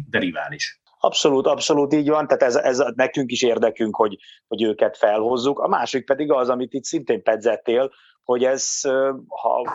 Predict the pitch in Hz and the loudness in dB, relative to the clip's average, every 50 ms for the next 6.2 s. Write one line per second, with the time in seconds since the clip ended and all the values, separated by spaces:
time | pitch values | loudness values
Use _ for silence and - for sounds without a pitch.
0 | - - 123 127 127 127 131 131 135 139 123 120 113 - 117 107 123 117 120 123 | -6 -2 -2 0 0 -2 -2 -2 -2 -2 -2 -2 -4 -6 -6 -10 -10 -8 -6 -4
1 | 117 123 117 113 113 113 107 - 113 - 123 113 - - - - 113 113 113 110 | -2 -2 0 0 -2 -4 -4 -6 -6 -8 -8 -10 -10 -10 -10 -4 -2 0 0 0
2 | 107 - - 110 101 104 101 101 104 98 - 104 - - 101 - - 98 107 101 | 0 0 -2 -2 0 0 0 0 -2 0 0 -2 -2 -2 -4 -4 -2 -4 -4 -2
3 | - 101 95 92 98 101 101 113 117 120 120 131 131 127 - - - - _ _ | -2 -2 -2 0 0 -2 0 0 2 2 2 2 0 -2 -6 -12 -20 -20 _ _
4 | - 107 104 104 - 110 110 107 107 113 110 117 110 101 98 95 - 101 95 - | 0 2 2 2 0 -2 -2 -2 0 0 0 2 2 2 0 -2 -2 -4 -4 -4
5 | 98 95 92 - _ 117 104 95 104 98 95 - 117 104 90 90 - - - 104 | -2 -4 -4 -4 _ -4 -2 -2 -2 -2 -2 -2 -2 -2 -2 -4 -10 -6 -2 -2
6 | 107 101 92 98 | -2 -2 -2 -8